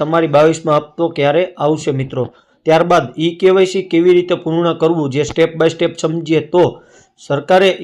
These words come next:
ઈ કે વાય સીને ફરજિયાત બનાવ્યું છે અને તે એકત્રીસ ડિસેમ્બર બે હજાર પચીસ સુધીમાં પૂર્ણ કરવું જરૂરી છે.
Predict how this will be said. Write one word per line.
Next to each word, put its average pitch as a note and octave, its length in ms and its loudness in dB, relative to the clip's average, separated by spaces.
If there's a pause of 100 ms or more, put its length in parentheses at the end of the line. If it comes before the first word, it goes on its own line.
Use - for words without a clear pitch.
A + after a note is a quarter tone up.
ઈ F3 160 -2
કે F3+ 100 0
વાય F3 220 2
સીને F3 200 -2 (120)
ફરજિયાત D#3+ 500 0
બનાવ્યું E3 500 0
છે F3 120 -2 (380)
અને D#3 240 0
તે F3 80 2 (140)
એકત્રીસ F3 460 -2
ડિસેમ્બર E3 460 -2
બે D3+ 160 0
હજાર E3 220 0
પચીસ D#3 380 -8
સુધીમાં D#3+ 480 -2 (200)
પૂર્ણ D#3+ 340 0
કરવું E3 340 2
જરૂરી D#3 460 0
છે. E3 100 0